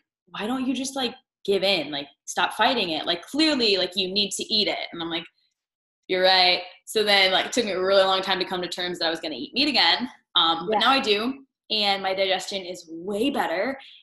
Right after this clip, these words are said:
Speaker 1: And
Speaker 2: Mm-hmm.
Speaker 1: I, mm-hmm. And I don't wanna, like, attest that it was, like, just that, but it was
Speaker 2: Mm-hmm.
Speaker 1: adding that back in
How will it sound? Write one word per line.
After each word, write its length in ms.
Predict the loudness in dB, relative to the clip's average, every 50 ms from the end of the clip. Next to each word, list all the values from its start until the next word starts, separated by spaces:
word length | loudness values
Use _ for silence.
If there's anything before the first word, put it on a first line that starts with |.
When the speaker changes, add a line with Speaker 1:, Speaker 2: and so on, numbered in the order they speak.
| _ _ _ -8
Speaker 1:
And 520 | -6 -4 -4 -2 -2 -4 -4 -4 -6 -8
Speaker 2:
Mm-hmm. 60 | -8 -10 _ _ _ _ -8
Speaker 1:
I, 420 | -6 -6 -4 -2 -2 -2 -2 -4 -6 -12 _ -10 -8
mm-hmm. 380 | -8 -8 -8 -10 -10 -10 -10 -12 -12 -16 _ _ 2
And 100 | 4 4
I 40 | 6
don't 140 | 4 4
wanna, 140 | 2 2 4
like, 200 | 4 4 2 2 -2 -10 -20 _ _ _ _ _ _ _ _ _ -2
attest 360 | 0 0 2 2 0 0 0 -2
that 80 | -4
it 40 | -4
was, 100 | -2 -2
like, 140 | -4 -4 -2
just 300 | 2 2 2 2 2 0
that, 400 | 0 2 2 2 2 0 -2 -6 -12 -16 -18 _ 0
but 320 | 4 4 6 6 4 2 -2 -8 -14 -8 -2
it 80 | 0 2
was 180 | 2 2 2
Speaker 2:
Mm-hmm. 200 | 0 0 0 0 2 2
Speaker 1:
adding 200 | 2 2 2 0
that 160 | 0 -2 0
back 240 | -2 -4 -2 0 2
in 320 | 2 4 2 2 0